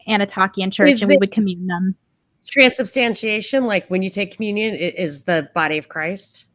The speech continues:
Speaker 1: It is the, the blood and the body. And the,
Speaker 2: Interesting.
Speaker 1: when they are, uh, preparing that, the, there's a whole divine liturgy that goes along with, uh,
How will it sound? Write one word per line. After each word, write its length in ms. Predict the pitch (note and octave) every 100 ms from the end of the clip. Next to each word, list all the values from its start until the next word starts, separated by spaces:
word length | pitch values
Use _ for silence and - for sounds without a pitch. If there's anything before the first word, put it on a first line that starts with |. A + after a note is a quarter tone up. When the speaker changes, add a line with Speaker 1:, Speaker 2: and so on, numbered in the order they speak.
| _
Speaker 1:
It 140 | A#3+ A3+
is 180 | A#3
the, 280 | A#3 A3+ G3+ - G3 - -
the 100 | F#3+
blood 320 | - F#3+ A#3+
and 100 | C4+
the 60 |
body. 420 | A3+ G#3+ F#3+ F#3 G3 _ _ -
And 320 | G3+ G3 G3
the, 120 | G#3
Speaker 2:
Interesting. 360 | F#3 - - - -
Speaker 1:
when 200 | A3 G#3+
they 240 | G#3+ A#3
are, 460 | A3 A3 G#3 G3+ G3 - A3+
uh, 360 | G#3 F#3+ -
preparing 640 | - B3 - A3+ A3+ B3 B3+
that, 380 | C4 C#4 - - -
the, 360 | G3+ G3 F#3+ G3 _ _ _ _ -
there's 180 | A3+ A3
a 60 |
whole 540 | - B3 A#3+ A#3 A3 G#3
divine 460 | G3+ G#3+ G#3+ G#3+
liturgy 440 | G3+ G#3 G3+ G3+ G3+
that 200 | G3 G#3+
goes 220 | G#3 G3+
along 460 | G3 F#3+ F#3+ F#3 F#3
with, 160 | F#3+ -
uh, 380 | - F#3 F#3 -